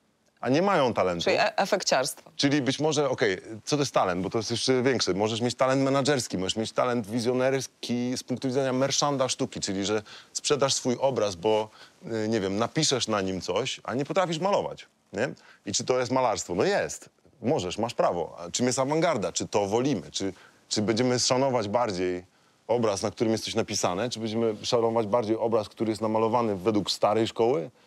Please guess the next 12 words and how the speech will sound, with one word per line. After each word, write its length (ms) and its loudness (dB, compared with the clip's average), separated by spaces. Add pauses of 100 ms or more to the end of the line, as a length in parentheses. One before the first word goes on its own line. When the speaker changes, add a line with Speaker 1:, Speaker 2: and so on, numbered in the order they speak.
(260)
Speaker 1:
Czy 120 -2
będziemy 300 2
szanować 340 2
Basquiata, 580 2
który 300 0
był 200 0
talentem 500 2
z 40 -6
graffiti, 500 -2
z 180 -8
Speaker 2:
Mhm. 200 2
Speaker 1:
ulicy, 400 -2